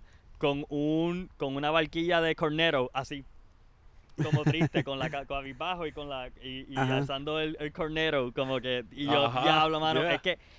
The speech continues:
Speaker 1: esa foto ya expresa todo lo que yo siento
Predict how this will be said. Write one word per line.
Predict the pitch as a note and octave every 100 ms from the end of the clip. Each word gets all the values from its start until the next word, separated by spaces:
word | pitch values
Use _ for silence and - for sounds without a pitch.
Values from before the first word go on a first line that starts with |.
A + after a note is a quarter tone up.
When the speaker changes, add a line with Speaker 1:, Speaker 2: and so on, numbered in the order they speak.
| -
Speaker 1:
esa | C#3 D3 E3+
foto | F#3+ F#3+ G3 F#3 F#3 - - - - - D3
ya | B2+ D3+ E3 F3 -
expresa | C#3 - E3 E3+ E3+
todo | D3+ D#3 D#3+
lo | E3
que | D#3 D3
yo | D3+
siento | C#3+ D3+ D3 C#3 C3+